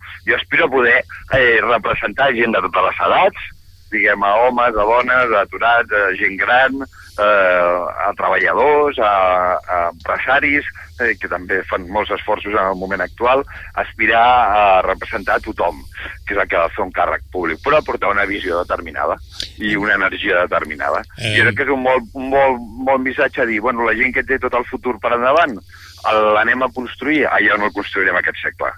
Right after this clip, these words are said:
Speaker 1: que és Europa.»
Speaker 2: I hem quedat que, que Javi López, eh, ha estat el candidat escollit en aquestes primàries, però està per veure com quedarà la llista, no?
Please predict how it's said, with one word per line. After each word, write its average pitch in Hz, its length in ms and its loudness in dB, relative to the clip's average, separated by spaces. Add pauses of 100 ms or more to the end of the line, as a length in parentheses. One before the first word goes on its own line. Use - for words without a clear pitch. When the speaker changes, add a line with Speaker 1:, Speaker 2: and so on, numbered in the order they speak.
(140)
Speaker 1:
que - 80 -6
és - 40 -6
Europa.» 82 380 -6 (260)
Speaker 2:
I 127 200 0
hem 120 140 0
quedat 117 460 2
que, 107 400 -2
que 101 280 -6
Javi 110 280 -4
López, 123 460 0 (100)
eh, 123 220 -12
ha 127 60 -8
estat 123 520 0
el 113 160 -12
candidat 110 400 -2
escollit 127 480 2
en 101 120 -4
aquestes - 320 -2
primàries, 127 580 0 (220)
però 110 120 -8
està - 240 -4
per 123 160 -4
veure 127 340 -2 (460)
com 110 240 -4
quedarà 117 280 -2
la 143 120 0
llista, 110 320 2
no? 180 140 -6